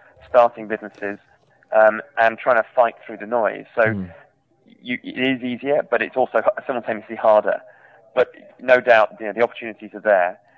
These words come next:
Speaker 2: Yeah.
Speaker 1: And I think the interesting thing comes in, in how companies like ourselves and other great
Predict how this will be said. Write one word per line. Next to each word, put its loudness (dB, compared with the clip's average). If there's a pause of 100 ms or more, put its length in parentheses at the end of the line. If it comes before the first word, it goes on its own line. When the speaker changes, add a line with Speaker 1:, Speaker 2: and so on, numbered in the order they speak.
(200)
Speaker 2:
Yeah. -4
Speaker 1:
And 2
I 2
think -6
the -4
interesting -10
thing -8
comes -10
in, -10
in -12
how 2 (440)
companies -6
like 2
ourselves 0
and -4
other 4 (100)
great -2